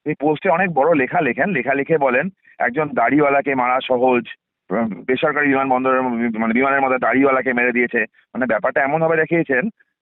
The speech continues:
যে একজন হিন্দু একজন মুসলমানকে মেরেছেন, সেটা নিয়ে বড় গল্প, নাকি অ্যারেস্ট ফ্যারেস্ট হয়নি, অনেক লম্বা একটা স্টোরি লিখেছেন তিনি। তো আসল সত্যটা, ওই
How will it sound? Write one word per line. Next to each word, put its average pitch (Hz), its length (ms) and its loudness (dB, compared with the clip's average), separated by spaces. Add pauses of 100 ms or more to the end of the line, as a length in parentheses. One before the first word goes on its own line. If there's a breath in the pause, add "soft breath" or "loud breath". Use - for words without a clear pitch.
যে 120 80 0
একজন 120 260 -2
হিন্দু 139 360 2
একজন 151 220 0
মুসলমানকে 139 500 -2
মেরেছেন, 135 420 0
সেটা 156 160 0
নিয়ে 143 140 -2
বড় 131 220 2
গল্প, 139 280 0
নাকি 190 200 -2
অ্যারেস্ট 110 260 0
ফ্যারেস্ট 135 260 -2
হয়নি, 151 280 0 (260)
অনেক 226 380 0
লম্বা 160 360 2
একটা 170 140 0
স্টোরি 147 240 0
লিখেছেন 110 300 -2
তিনি। 92 180 -10 (540)
তো 113 60 -2
আসল 113 340 0
সত্যটা, 175 540 0
ওই 120 300 0